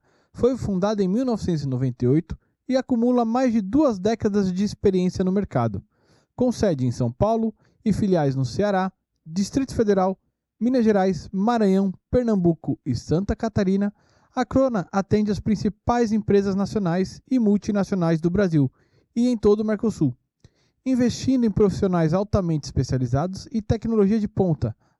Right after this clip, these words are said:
a Crona opera vinte e quatro horas por dia, sete dias por semana. É reconhecida por seu desempenho, confiança e agilidade. Com vinte e seis anos de atuação, a Crona se orgulha de ter construído o Crona One,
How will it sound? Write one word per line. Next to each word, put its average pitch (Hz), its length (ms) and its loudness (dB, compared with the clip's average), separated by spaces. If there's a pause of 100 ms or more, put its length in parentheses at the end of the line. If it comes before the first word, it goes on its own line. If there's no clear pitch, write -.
a 143 80 0
Crona 190 320 0
opera 160 360 2
vinte 170 260 -4
e - 60 -16
quatro 170 320 -2
horas 131 160 0
por 220 160 -4
dia, 233 260 -2 (300)
sete - 400 -4
dias 240 200 0
por 247 160 -2
semana. 190 480 0 (480)
É 262 120 0
reconhecida 214 600 2
por 151 200 2
seu 147 180 0
desempenho, 160 640 0 (160)
confiança 240 840 0
e 190 160 0
agilidade. 170 760 0 (480)
Com 190 160 2
vinte 233 240 2
e - 20 -16
seis 185 300 0
anos 147 240 2
de 127 80 0
atuação, 123 580 -2 (260)
a 175 140 -4
Crona 220 300 0
se 262 160 -4
orgulha 233 360 0
de 214 80 -2
ter 214 200 0
construído 214 600 -2
o 277 200 -2
Crona 247 280 0
One, 180 240 2